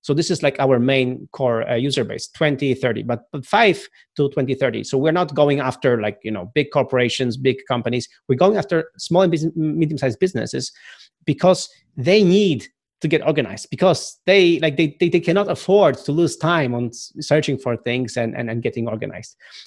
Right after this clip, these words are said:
A-, and that's why the structure was like this. So I'm gonna e-, explain two things. First of all, why the freemium model? So we were debating this, like,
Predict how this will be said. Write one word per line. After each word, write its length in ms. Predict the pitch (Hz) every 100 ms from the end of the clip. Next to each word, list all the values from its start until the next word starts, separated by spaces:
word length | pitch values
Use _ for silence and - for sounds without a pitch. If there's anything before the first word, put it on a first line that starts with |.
| _
A-, 120 | 139 -
and 100 | 147
that's 120 | 202
why 200 | 202 185
the 100 | 170
structure 420 | - 214 - - 131
was 140 | 120
like 160 | 117 120
this. 180 | 113
So 200 | 147 143 - - _
I'm 80 | 160
gonna 200 | 190 175 - _
e-, 100 | 151 -
explain 400 | - 175 147 - _ -
two 120 | 147
things. 260 | 127 107
First 220 | - 160 143
of 80 |
all, 100 | 127
why 140 | 135 151
the 100 | 143
freemium 320 | - 135 123
model? 320 | 101 85 - -
So 280 | - 143 196
we 140 | 185
were 280 | 226 190 - 143
debating 400 | 143 185 123 110
this, 300 | - - 131
like, 180 | 135